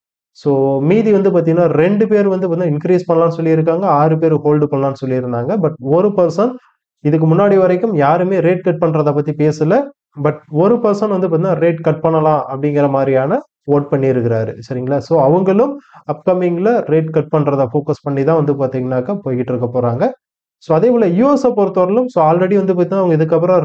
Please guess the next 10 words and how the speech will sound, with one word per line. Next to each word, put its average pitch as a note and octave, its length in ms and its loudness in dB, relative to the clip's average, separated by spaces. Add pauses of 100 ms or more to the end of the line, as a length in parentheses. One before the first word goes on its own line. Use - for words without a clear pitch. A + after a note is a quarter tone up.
rate G3 280 2
வந்து E3+ 100 0
நம்ம D#3 220 0 (100)
increase - 380 0
பண்றதுக்கான, D#3 560 0 (520)
ஆ, C#3+ 100 -2 (300)
சூழ்நிலை D#3+ 520 2
இல்லைங்கிறத D3+ 440 0
சொல்லிட்டாங்க. B2+ 420 -4 (460)
So, D#3+ 60 0